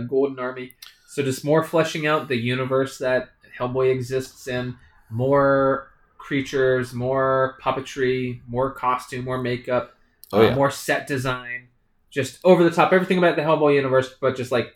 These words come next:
Speaker 1: dialed up to an eleven.
Speaker 2: Yeah, I would say, um, as much as I did not like Hellboy two as a movie, um, beautiful movie.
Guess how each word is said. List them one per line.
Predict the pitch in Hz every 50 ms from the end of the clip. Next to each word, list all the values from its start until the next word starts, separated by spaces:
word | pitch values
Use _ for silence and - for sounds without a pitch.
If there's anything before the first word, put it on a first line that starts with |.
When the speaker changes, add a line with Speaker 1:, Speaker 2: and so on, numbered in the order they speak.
| _ _ _
Speaker 1:
dialed | - 127 123 127 120 117
up | 120 113 -
to | - 139 117
an | 110
eleven. | 110 104 98 92 82 82 87 -
Speaker 2:
Yeah, | - 117 110 98 -
I | - - 123 139
would | 143 151 131
say, | - - - 135 127 117 113 113 110 107 107 107 104 98 - _ _ -
um, | 95 95 92 92 90 87 85 85 85 80 78 - _ _ _ _ _ _ _ _ _ _
as | 98 104 110
much | 120 123 127 127 -
as | 120
I | 120 107
did | 95 92 - 107 107 104
not | 107 101 87 80 58 71
like | 78 76 -
Hellboy | - 78 - _ 76 69 _ -
two | - 73 71 73
as | 76 71 71
a | 73 69
movie, | 78 80 87 85 78 71 71 65 62 69 69 - _
um, | - 82 78 78 80 80 80 80 78 78 78 - - _ _ _ _ _ _ _ _ - 87 87 - _
beautiful | 87 90 92 104 117 117 104 90 - - 76 71 65 58 57 - _ _ _ _
movie. | 80 78 69 - -